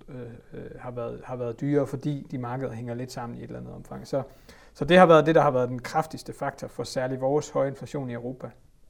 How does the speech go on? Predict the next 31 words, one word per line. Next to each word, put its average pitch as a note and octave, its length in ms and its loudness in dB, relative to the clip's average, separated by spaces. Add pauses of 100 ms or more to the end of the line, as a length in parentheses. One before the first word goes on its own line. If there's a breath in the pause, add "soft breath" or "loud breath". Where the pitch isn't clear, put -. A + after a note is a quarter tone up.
Og D3+ 80 -8
så - 100 -6
ser E3+ 160 0
det D3+ 80 0
lidt D3+ 160 0
anderledes C3+ 500 -6
ud B2+ 80 -8
i B2 40 -8
U B2 140 -12
S - 80 -6
A, F#3 120 0
fordi D3+ 240 -6
de D3 120 -6
jo C3+ 100 0
ikke C#3 140 -4
bruger B2+ 200 -8
russisk C3 380 -10
gas, D#3+ 320 -2 (420 soft breath)
og C#3+ 140 -4
derfor D3+ 200 4
har C3 80 0
de C#3 120 -4
været B2+ 180 2
lidt C3+ 200 -4 (680 soft breath)
sluppet E3+ 340 8
for D3+ 60 4
den D3 240 4 (400)
del D3+ 200 4
af B2 80 -4
energiproblematikken, B2 1120 -8
der, A#2 280 -10